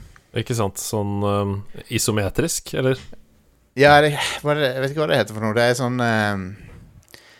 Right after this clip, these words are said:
Speaker 2: det er en illusjon om at det er tre D, i hvert fall, men det er ikke egentlig tre D.
Speaker 1: Mm.
Speaker 2: Det er sa-, samme opplegg som Doom har.
Speaker 1: Ja, ja, ja, ja. Jeg kjenner meg veldig igjen.
Speaker 2: Men, ehm, det er, eh, ja, Daggerf-, jeg kan nevne Daggerfall er jo,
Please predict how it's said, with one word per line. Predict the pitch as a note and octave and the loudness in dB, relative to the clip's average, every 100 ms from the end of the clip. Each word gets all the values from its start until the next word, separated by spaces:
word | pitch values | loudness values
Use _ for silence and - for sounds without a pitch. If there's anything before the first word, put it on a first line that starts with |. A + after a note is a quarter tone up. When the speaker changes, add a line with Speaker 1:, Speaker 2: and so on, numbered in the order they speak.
| - - _ _ _ | -20 -20 _ _ _
Speaker 2:
det | C3 | 4
er | C3+ | 4
en | C3+ | 4
illusjon | C3 - C#3 C#3+ | 2 4 4 6
om | C3+ B2 | 6 4
at | A2 | 4
det | A2 | 0
er | |
tre | G#2+ G2 | 2 2
D, | |
i | G2+ | 4
hvert | G#2 | 2
fall, | G#2+ | 0
men | G#2 | 0
det | G#2 | 0
er | G2+ | 2
ikke | A#2+ G#2 A#2 | 2 4 4
egentlig | A#2+ G2+ - | 2 -4 -6
tre | E2+ G2 | -4 -4
D. | G2+ - - - B2 | -2 0 0 -2 -2
Speaker 1:
Mm. | A#2+ G#2 F#2+ - - _ | -2 -2 -6 -12 -20 _
Speaker 2:
Det | B2 | -2
er | |
sa-, | A#2 A#2 | 4 4
samme | A#2+ C3 C3 | 4 4 2
opplegg | A#2+ B2+ B2 | 4 2 2
som | A2 | 0
Doom | A2 A2+ A#2 | 2 2 2
har. | G2 - - - - - | 0 0 -2 -2 -4 -4
Speaker 1:
Ja, | - A#2 | 2 6
ja, | A#2 G#2 | 6 4
ja, | F#2+ G#2+ - | 0 -6 -4
ja. | G#2+ G2+ - | -2 -2 -4
Jeg | G#2 G2+ G2+ | -4 -2 -2
kjenner | - G#2+ | 0 0
meg | G2 | 0
veldig | G2 F2+ | 0 -2
igjen. | F2+ - - - - | -6 -12 -16 -16 -10
Speaker 2:
Men, | B2 C3 B2+ | 0 2 4
ehm, | B2+ B2 A#2+ A#2 A#2 _ - - - - - _ | 6 6 6 2 -4 _ -20 -20 -20 -20 -20 _
det | - B2 A#2+ | -2 2 2
er, | B2 A#2+ B2 B2 B2 - | 4 6 8 6 4 0
eh, | A#2 A#2+ A2+ G#2+ A2 | 0 0 2 2 0
ja, | A2 B2 | 4 4
Daggerf-, | B2+ C#3+ D#3 - | 6 6 4 0
jeg | C3+ | 0
kan | D3 | 4
nevne | C3+ C#3 | 4 6
Daggerfall | C#3 C#3 D#3 D3+ B2+ | 6 6 4 4 6
er | B2 | 6
jo, | A#2+ | 6